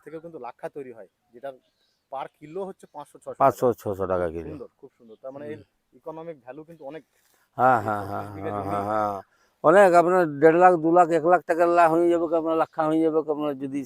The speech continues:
Speaker 2: ঠিক রকম ফলে তো।
Speaker 1: বাহ, বাহ, খুব
Speaker 2: ফসল।
Speaker 1: সুন্দর। ঠিক আছে, আমরা নতুন একটা
Speaker 2: ওই জন্যে আপনার গাছগুলো আছে, নাহলে ফরেস্ট ডিপার্টমেন্টের কোথায় গাছ?
Speaker 1: সেই, সেই।
Speaker 2: হ্যাঁ?
Speaker 1: ঠিক আছে, তাহলে আমরা নতুন একটা ইনফরমেশন পেলাম। চলুন আমরা একটু ঘুরে ঘুরে দেখি,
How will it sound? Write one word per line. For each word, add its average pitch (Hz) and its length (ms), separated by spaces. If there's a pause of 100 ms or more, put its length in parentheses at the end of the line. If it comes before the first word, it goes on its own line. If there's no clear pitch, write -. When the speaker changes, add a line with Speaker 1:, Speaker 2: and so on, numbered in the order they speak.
(160)
Speaker 2:
ঠিক 139 220
রকম 127 180
ফলে 117 260
তো। - 120
Speaker 1:
বাহ, - 40
বাহ, 104 80 (160)
খুব 117 100
Speaker 2:
ফসল। 107 180
Speaker 1:
সুন্দর। 110 140 (520)
ঠিক 139 140
আছে, 170 220 (240)
আমরা 139 180
নতুন 143 240
একটা 151 240
Speaker 2:
ওই 151 80
জন্যে 160 320
আপনার 226 260
গাছগুলো 190 360
আছে, 175 260
নাহলে 151 240
ফরেস্ট 175 280
ডিপার্টমেন্টের 202 540
কোথায় 185 320
গাছ? 101 260 (540)
Speaker 1:
সেই, 131 180
সেই। - 160 (260)
Speaker 2:
হ্যাঁ? 185 260
Speaker 1:
ঠিক 135 120
আছে, 139 160
তাহলে 151 180
আমরা 156 160
নতুন 151 260
একটা 156 140
ইনফরমেশন 151 460
পেলাম। 165 280 (180)
চলুন 151 160
আমরা 147 220
একটু 147 180
ঘুরে 139 220
ঘুরে 151 180
দেখি, 147 260